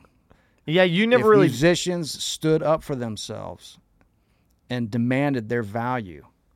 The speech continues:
Speaker 2: but you gotta have some value, and you gotta be able to, you
Speaker 1: What does
Speaker 2: know
Speaker 1: that mean? Do you mean, like, it's crazy how a,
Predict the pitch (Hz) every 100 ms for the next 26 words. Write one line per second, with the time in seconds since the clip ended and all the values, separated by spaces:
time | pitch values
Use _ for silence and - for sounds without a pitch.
0 | _ _ _ _ _ _ 107 - 120 127
1 | 139 156 - 110 90 76 67 60 _ _
2 | _ _ _ _ _ - 101 104 101 110
3 | 113 113 120 117 117 107 _ _ _ -
4 | _ _ _ - 127 127 208 196 170 139
5 | 123 156 165 156 147 127 - - 175 147
6 | 143 139